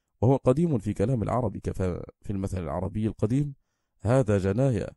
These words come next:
وخياره فيه"، إذ كل جان يده إلى فيه.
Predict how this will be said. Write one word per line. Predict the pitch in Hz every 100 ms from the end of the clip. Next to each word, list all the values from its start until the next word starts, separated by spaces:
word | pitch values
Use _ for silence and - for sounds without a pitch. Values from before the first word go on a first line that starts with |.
| _ _ _ -
وخياره | 104 98 101 131 113 82 85
فيه"، | - 101 82 - - _ _
إذ | 156 170 - _ _ -
كل | 185 151 104
جان | 120 127 131 143 - -
يده | 104 123 113 87 120
إلى | 156 165 170
فيه. | - 87 78